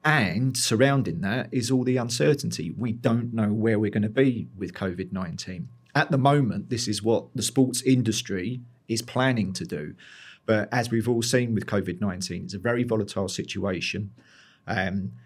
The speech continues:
the restrictions, uh, that apply in the U K, for example, have altered just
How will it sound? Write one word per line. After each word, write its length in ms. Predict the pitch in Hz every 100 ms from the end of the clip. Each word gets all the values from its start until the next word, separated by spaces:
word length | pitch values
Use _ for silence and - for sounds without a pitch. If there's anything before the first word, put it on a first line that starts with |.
| _ _ -
the 320 | 117 107 101 -
restrictions, 1040 | 117 - 139 131 - 117 107 107 101 - -
uh, 300 | 107 101 98 92
that 120 | -
apply 460 | - 117 117 107 104
in 260 | 101 123 101
the 80 |
U 180 | 107 110
K, 220 | 101 104
for 160 | 98 110
example, 640 | 101 107 104 101 - 101
have 240 | 92 104 -
altered 580 | 131 120 113 104 98 -
just 440 | - 110 101 -